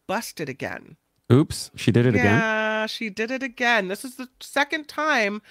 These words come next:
Speaker 1: that she has been caught speeding, and the
Speaker 2: Where is
Speaker 1: officer
Speaker 2: she going?
Speaker 1: I don't know, in a real hurry. The officer comes to the window, the C H P officer,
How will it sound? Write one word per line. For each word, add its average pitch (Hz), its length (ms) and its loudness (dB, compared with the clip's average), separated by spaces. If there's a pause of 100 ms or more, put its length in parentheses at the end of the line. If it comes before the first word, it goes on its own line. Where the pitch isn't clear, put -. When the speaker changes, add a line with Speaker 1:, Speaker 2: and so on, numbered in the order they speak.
(420)
Speaker 1:
that 226 260 0
she 277 300 -2
has 262 240 -6
been 233 200 -4
caught - 340 -8
speeding, 233 840 -6 (720)
and 226 340 0 (200)
the 185 180 -2 (220)
Speaker 2:
Where - 120 6
is 440 40 4
Speaker 1:
officer 480 60 2
Speaker 2:
she 427 160 -2
going? 131 500 2 (500)
Speaker 1:
I 247 140 -14
don't 349 220 -12
know, 185 260 -10
in 208 140 -6
a 202 100 -6 (140)
real 226 260 -6
hurry. 165 400 -6 (400)
The 208 100 -4
officer 285 360 -2
comes 269 340 -6
to 262 100 -6
the 226 80 -4
window, 220 400 -2
the 170 80 -8
C 233 240 -6
H 226 160 -6
P 247 140 -4
officer, 170 520 -6